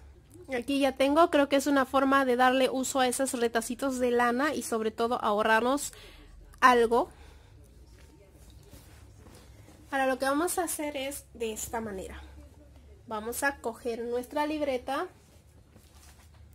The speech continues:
donde que está anotado y vamos a proseguir a hacer lo que nos dice.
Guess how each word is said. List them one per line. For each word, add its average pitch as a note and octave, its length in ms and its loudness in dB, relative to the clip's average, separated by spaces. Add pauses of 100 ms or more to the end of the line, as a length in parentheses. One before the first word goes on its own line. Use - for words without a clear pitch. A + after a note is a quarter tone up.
(920)
donde G#3+ 480 0
que G3 100 -8
está - 260 -2
anotado B3 720 6 (1900)
y C4+ 100 2
vamos D4 320 4
a F4 220 4 (160)
proseguir C4+ 840 2
a A3 100 -2
hacer A#3 280 -2
lo A#3+ 180 0
que A#3+ 120 -4
nos G#3 260 -4
dice. - 320 -16